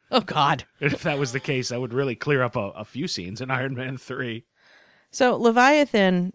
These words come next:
Speaker 1: according to my research today, does exist as a thing in the Marvel six one six. And it's sort of an Eastern Bloc version of Hydra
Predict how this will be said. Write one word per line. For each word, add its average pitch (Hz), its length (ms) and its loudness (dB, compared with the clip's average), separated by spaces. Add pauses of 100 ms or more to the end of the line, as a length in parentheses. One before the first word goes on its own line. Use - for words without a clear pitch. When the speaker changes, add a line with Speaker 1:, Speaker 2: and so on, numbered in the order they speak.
(360)
Speaker 1:
according 185 420 2
to 180 340 0
my 180 140 0
research - 480 0
today, 160 240 0
does 180 240 4
exist 175 420 0
as 156 160 0
a 165 40 -4
thing 165 340 4
in 151 140 0
the 156 60 2
Marvel 151 320 2
six - 280 -2
one 151 160 0
six. - 580 0 (540)
And 151 540 6
it's - 200 0
sort 170 160 4
of 165 80 2
an 156 220 4
Eastern 165 560 2
Bloc 147 440 2
version 151 680 2
of 139 380 -2
Hydra 151 680 0